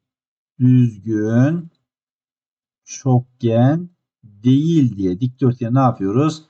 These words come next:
Yazıyoruz. Çünkü bakın şu, şu kenarla şu kenar eşit. Sadece karşılıklı kenarlar eşit. Bütün kenarlar eşit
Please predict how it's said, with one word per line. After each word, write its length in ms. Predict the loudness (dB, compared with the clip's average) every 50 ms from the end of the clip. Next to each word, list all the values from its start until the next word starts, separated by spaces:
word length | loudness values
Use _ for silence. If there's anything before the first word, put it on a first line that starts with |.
| _ -4
Yazıyoruz. 360 | -2 0 0 0 -2 -6 -6
Çünkü 300 | -4 -4 -4 -2 -2 -2
bakın 180 | -4 -2 -2 -4
şu, 260 | -6 -6 -6 -8 -8
şu 180 | -8 -8 -10 -6
kenarla 420 | -4 -2 0 0 0 0 0 -2
şu 160 | -4 -8 -4
kenar 220 | -2 0 2 2 0
eşit. 260 | -2 -4 -8 -10 -8
Sadece 480 | -4 0 0 0 0 -2 -4 -6 -6 -2
karşılıklı 760 | 0 0 0 0 0 -2 -8 -8 -8 -4 -2 -2 -2 -2 -4 _ _ _ _
kenarlar 440 | -2 0 2 2 2 0 -2 -6 -8
eşit. 300 | -4 -2 -4 -4 -4 _ _ _ _ -16
Bütün 220 | -12 -6 -4 -4
kenarlar 400 | -2 -4 -4 -6 -6 -6 -6 -4
eşit 320 | -2 -2 -2 -2 -2 -6